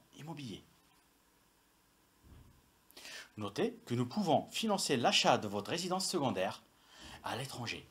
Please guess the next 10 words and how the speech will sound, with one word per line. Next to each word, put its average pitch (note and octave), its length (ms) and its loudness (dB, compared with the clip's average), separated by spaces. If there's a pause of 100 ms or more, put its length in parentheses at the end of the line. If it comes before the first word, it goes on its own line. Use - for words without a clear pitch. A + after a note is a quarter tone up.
cas C#3 160 4
de C3+ 80 -4
l'Espagne B2 400 -6 (120)
par F#2+ 120 -6
exemple. G2+ 320 -10 (2500)
Vu F3 200 6
notre G#3 220 4
expérience B2 560 2
dans A2 120 2
le, G#2 180 0